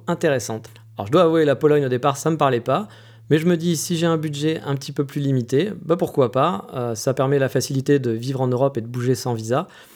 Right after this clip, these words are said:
à un coût qui est un petit peu moindre que dans les grandes, grosses capitales. Mais bon, l'Europe c'est la facilité, mais on veut aussi un petit peu d'exotisme aussi, hein.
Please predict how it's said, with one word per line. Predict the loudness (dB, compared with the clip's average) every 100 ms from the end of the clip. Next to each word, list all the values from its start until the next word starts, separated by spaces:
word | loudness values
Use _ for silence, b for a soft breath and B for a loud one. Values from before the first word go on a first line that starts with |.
| B B _ _
à | 2
un | 2 2
coût | 0 -2
qui | 0
est |
un | -2
petit | -4
peu | 0 2
moindre | 4 2 0
que | 0 0
dans | 0 0
les | -2
grandes, | -4 -2 0 -2
grosses | -4 -2 -2 -2
capitales. | -4 -4 -4 -4 -4 -12 _ _ _ _ _ _ 0
Mais | 2
bon, | 2 -4
l'Europe | 2 4 4
c'est | 2
la | 2
facilité, | 2 0 -2 2 4 4
mais |
on | 2 2
veut | 0
aussi | 2
un | 0
petit | 0
peu | -2
d'exotisme | 0 2 0 0 -2
aussi, | -2 -6
hein. | -8